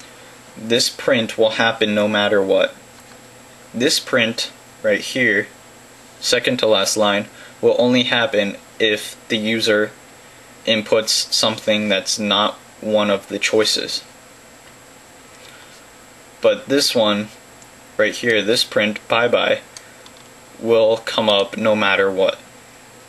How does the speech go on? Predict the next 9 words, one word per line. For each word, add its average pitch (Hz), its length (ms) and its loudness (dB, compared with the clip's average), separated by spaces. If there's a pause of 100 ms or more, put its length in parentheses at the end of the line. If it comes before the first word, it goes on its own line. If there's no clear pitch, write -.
(920)
Now 107 120 0
that's 127 200 2
a 165 60 4
pretty 143 260 -2
simple 117 500 0 (4000)
program 107 580 2
as 101 160 0
well, 110 400 4 (480)
and 110 560 0